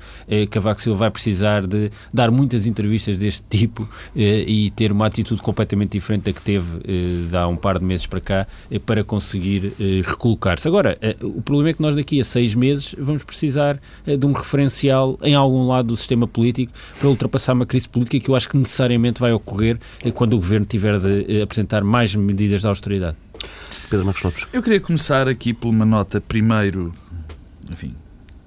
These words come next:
Speaker 3: quase pessoal ou muito mais ana-, eh, opinativa do que analítica. Eu, quando vi a entrevista, e já antes da entrevista, ocorreu-me uma,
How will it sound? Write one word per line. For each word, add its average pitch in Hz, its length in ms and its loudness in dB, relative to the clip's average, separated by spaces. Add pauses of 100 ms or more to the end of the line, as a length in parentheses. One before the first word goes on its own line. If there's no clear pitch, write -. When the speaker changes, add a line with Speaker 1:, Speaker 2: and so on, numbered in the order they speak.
(140)
Speaker 3:
quase 101 320 -2
pessoal 98 460 0
ou 76 440 -4 (380)
muito 95 340 0
mais 98 240 2
ana-, 98 300 2
eh, 101 320 0 (100)
opinativa 104 800 0
do 95 140 -2
que 110 140 -2
analítica. 110 720 0 (800)
Eu, 98 640 0
quando 107 200 0
vi 101 220 -2
a 107 60 2
entrevista, 107 760 -2 (220)
e 71 40 -12
já 76 160 -6
antes 80 160 -2
da 87 80 0
entrevista, 92 840 0 (120)
ocorreu-me 101 760 2 (560)
uma, 87 400 0